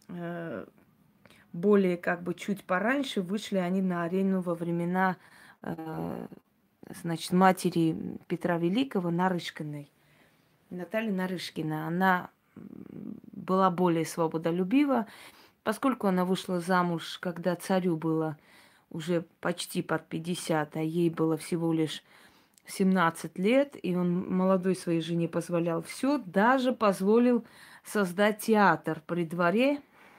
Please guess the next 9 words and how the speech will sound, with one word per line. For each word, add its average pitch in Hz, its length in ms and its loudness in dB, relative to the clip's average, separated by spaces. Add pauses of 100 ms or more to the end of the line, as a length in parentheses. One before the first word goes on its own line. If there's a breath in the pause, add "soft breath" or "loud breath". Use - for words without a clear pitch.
(260 soft breath)
и 190 420 2 (400 soft breath)
позволял 202 600 4
смотреть, 196 760 0
э, 180 260 0
эти 170 160 -8
спектакли 233 680 0
только 226 340 2
через 202 340 2
ширму. 160 560 0